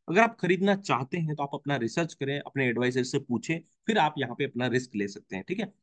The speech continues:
मेरा काम है सिखाना, इसलिए मैं सिखाने के लिए वीडियो आपको बताता हूँ। So अब आप, अगर आपको प्रॉपर तरीके से सीखना है तो आप मेरे वेबिनार में ज्वाइन हो जाइए,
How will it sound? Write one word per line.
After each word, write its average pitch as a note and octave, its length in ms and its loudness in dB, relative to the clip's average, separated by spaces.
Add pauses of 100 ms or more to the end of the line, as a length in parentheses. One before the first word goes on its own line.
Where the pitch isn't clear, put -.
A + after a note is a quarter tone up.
(100)
मेरा E3 160 6
काम F3+ 240 2
है E3+ 60 2
सिखाना, C#3 500 -2
इसलिए D3 200 -4
मैं D3+ 60 0
सिखाने C3 380 -4
के C3 100 -4
लिए C3 100 0
वीडियो G#2+ 240 0
आपको G#3 280 0 (300)
बताता - 460 -2
हूँ। G2 80 -16 (400)
So G3 120 0
अब G#3 180 8
आप, G#3+ 140 6
अगर G#3+ 200 2
आपको G3+ 300 0
प्रॉपर E3+ 320 0
तरीके G#3 280 2
से F3+ 120 -6
सीखना C3 300 -4
है C#3 80 0
तो C3+ 80 -4
आप C3+ 100 -8
मेरे C3 120 0
वेबिनार A#2+ 380 2
में D#3+ 100 0
ज्वाइन D3+ 180 2
हो D3+ 100 0
जाइए, E3+ 260 0